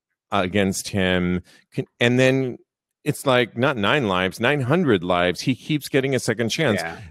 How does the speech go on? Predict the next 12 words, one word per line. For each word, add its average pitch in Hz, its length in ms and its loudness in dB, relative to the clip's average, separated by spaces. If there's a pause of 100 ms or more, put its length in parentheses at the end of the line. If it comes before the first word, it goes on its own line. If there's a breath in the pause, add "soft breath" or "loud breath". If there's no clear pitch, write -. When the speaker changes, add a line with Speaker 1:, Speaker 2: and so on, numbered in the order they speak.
(280)
Speaker 1:
Do 117 140 -2
you 151 100 2
think 196 240 0
there's 226 240 0
some 113 480 0
racial 104 380 2
bias 85 420 2
going 90 280 2
on 92 200 2
here 92 240 2
with 92 160 0
this 95 420 0